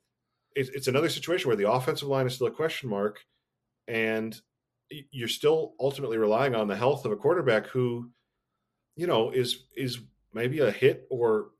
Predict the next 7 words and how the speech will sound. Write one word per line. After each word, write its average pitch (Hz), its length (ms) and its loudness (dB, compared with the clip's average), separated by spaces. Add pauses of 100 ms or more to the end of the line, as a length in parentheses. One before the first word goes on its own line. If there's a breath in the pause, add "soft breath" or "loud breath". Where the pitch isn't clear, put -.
(380)
two 156 360 -2
away 143 220 2
from 127 260 -2
never 110 220 0
playing 113 240 -2
football 170 320 0
again. 196 280 -2